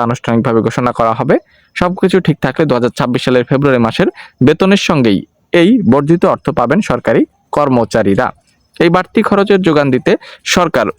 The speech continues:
উন্নয়ন বাজেট থেকে অর্থ সাশ্রয় করার পরিকল্পনা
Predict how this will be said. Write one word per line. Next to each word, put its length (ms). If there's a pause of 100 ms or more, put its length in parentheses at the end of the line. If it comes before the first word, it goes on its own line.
(100)
উন্নয়ন 300
বাজেট 280
থেকে 240 (380)
অর্থ 280 (340)
সাশ্রয় 420
করার 200 (260)
পরিকল্পনা 520